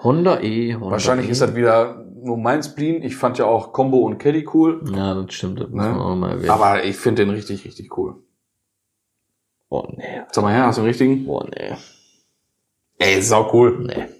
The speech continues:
Speaker 2: Finde ich richtig cool.
Speaker 1: Nee, überhaupt nicht.
Speaker 2: Ja, ist auch komisch.
Speaker 1: Der sieht ja so scheiße aus, Max.
Speaker 2: Was?
Speaker 1: Bah.
Speaker 2: Nee, ich finde den super.
Speaker 1: Ist das dein Ernst?
Speaker 2: Ich finde ihn gut.
Speaker 1: Du verarsch mich doch jetzt.
Speaker 2: Nein. Ich finde ja auch einen Jeep Renegade gar nicht so schlecht.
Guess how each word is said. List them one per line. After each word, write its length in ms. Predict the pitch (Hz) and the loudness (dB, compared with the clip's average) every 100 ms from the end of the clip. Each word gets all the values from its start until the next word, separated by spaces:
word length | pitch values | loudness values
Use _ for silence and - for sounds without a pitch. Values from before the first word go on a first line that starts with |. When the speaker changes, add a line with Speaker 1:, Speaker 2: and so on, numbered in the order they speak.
| _ | _
Speaker 2:
Finde 200 | - 110 | -8 -4
ich 60 | 107 | -2
richtig 280 | 117 - - | -4 -6 -2
cool. 140 | 101 | 0
Speaker 1:
Nee, 180 | 82 - | 0 -2
überhaupt 400 | 95 90 85 - | 0 0 0 -6
nicht. 200 | - - - _ - | -14 -14 -20 _ -14
Speaker 2:
Ja, 260 | 98 95 _ - | -14 -14 _ -12
ist 220 | 98 - | -10 -10
auch 140 | - | -10
komisch. 360 | - - - _ _ _ _ _ - - | -12 -12 -18 _ _ _ _ _ -10 0
Speaker 1:
Der 120 | 110 | 0
sieht 220 | 107 113 | 2 2
ja 160 | 117 117 | 4 4
so 260 | 110 139 | 4 4
scheiße 720 | 131 - 151 160 135 - - 82 | 4 -2 -2 2 2 0 -4 -4
aus, 300 | 120 147 - | -6 -8 -8
Max. 400 | 85 - - - | -8 -8 -16 -10
Speaker 2:
Was? 480 | - - 196 196 - _ _ _ - | 0 2 2 -2 -14 _ _ _ -2
Speaker 1:
Bah. 600 | 165 139 123 120 - - | 0 2 2 0 -2 -8
Speaker 2:
Nee, 280 | 98 98 95 | -4 0 0
ich 80 | 98 | 0
finde 160 | 104 101 | -2 0
den 60 | |
super. 300 | 101 101 92 | -2 -2 -4
Speaker 1:
Ist 100 | - | 0
das 100 | 135 - | 0 2
dein 240 | 87 - | -2 -2
Ernst? 720 | - - 202 247 - - - _ _ _ _ _ _ _ _ _ _ _ | -6 0 2 2 -2 -12 -20 _ _ _ _ _ _ _ _ _ _ _
Speaker 2:
Ich 120 | - | -8
finde 160 | - 254 | 0 2
ihn 40 | |
gut. 260 | 294 330 - | 4 4 2
Speaker 1:
Du 40 | |
verarsch 420 | - 104 95 175 160 | 0 2 4 2 2
mich 120 | 117 | 2
doch 160 | 107 98 | 2 -2
jetzt. 320 | 98 - - | -4 -4 -6
Speaker 2:
Nein. 380 | 175 165 101 - _ _ - | -4 -4 -6 -14 _ _ -12
Ich 100 | - | -4
finde 180 | 135 120 | 0 2
ja 20 | |
auch 40 | 107 | 2
einen 80 | 113 | 0
Jeep 200 | 107 110 | -2 0
Renegade 380 | 160 196 92 90 | 0 0 -2 -4
gar 140 | 82 | -8
nicht 120 | 78 | -8
so 100 | 87 | -14
schlecht. 280 | - 95 - | -8 -8 -10